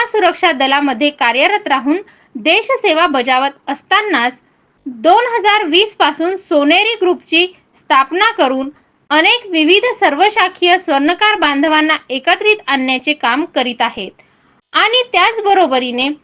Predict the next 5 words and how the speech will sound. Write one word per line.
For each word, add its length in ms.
सोनेरी 500
ग्रुपच्या 340
माध्यमातून 880
सर्वशाखीय 800
सोनार 440